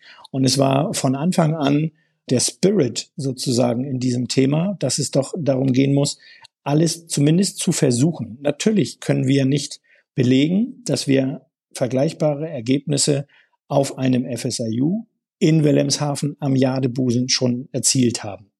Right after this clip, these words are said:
Natürlich nicht, weil es gab dort bisher noch keine F S I Us. Man muss das ein bisschen runterbrechen auf Seewasser,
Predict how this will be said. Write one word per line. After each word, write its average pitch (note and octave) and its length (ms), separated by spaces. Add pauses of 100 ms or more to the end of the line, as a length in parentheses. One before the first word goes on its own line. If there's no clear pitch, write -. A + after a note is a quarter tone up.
Natürlich D#3+ 480
nicht, G#2+ 320
weil C#3 140
es C3+ 120
gab - 300
dort A2 280
bisher A2 420 (300)
noch C3 180
keine B2+ 360
F C#3 160
S A2+ 140
I A#2+ 220
Us. - 280 (420)
Man C3+ 120
muss E3 140
das F3 160
ein D#3 60
bisschen D3+ 260
runterbrechen D#3+ 760
auf C#3 420
Seewasser, D3 680